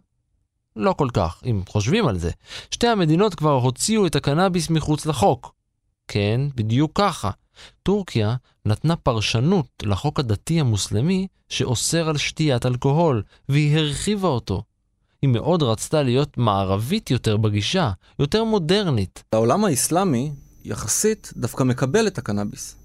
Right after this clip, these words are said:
Speaker 2: זאת אומרת, אני יכול לתת לך דוגמה מאיראן, כן? יש לי במקרה חברים שפגשתי בטיוליי ב-,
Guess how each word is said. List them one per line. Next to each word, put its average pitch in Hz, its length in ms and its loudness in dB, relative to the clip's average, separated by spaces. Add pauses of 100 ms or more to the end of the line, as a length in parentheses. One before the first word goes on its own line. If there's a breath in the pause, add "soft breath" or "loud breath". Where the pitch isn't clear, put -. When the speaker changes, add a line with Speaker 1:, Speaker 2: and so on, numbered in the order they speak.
Speaker 2:
זאת - 140 -16
אומרת, 113 240 -2
אני 117 80 0
יכול 151 140 -2
לתת 127 120 -10
לך - 80 -6
דוגמה 135 560 0
מאיראן, 117 680 2
כן? 113 140 -4
יש 123 160 -4
לי 147 60 4
במקרה 135 340 2
חברים 123 340 -2
שפגשתי 127 440 -2
בטיוליי 113 560 0
ב-, 110 300 0